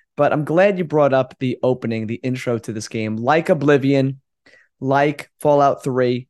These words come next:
I feel like Bethesda does a really good job of right out of the bat having you have that memorable intro. I will never forget the intros of both Oblivion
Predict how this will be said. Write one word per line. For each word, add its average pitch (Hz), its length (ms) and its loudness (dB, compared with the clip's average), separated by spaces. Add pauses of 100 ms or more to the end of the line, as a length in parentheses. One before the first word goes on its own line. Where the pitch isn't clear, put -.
(120)
I 131 80 -8
feel 190 180 -4
like 190 200 2
Bethesda 143 460 0
does 131 180 -2
a 123 60 -6
really 135 280 -2
good 127 260 -2
job 113 440 -2
of 117 180 -8
right 135 180 2
out 139 140 2
of 135 40 -6
the 131 60 -6
bat 117 380 -2 (500)
having 156 400 2
you 143 60 0
have 135 160 -2
that 127 160 -2
memorable 127 680 0
intro. 107 540 -4 (520)
I 147 80 2
will 160 80 2
never 160 200 4
forget 139 380 0
the 127 80 -8
intros 131 440 -2
of 123 100 -8
both 127 200 0
Oblivion 123 640 -2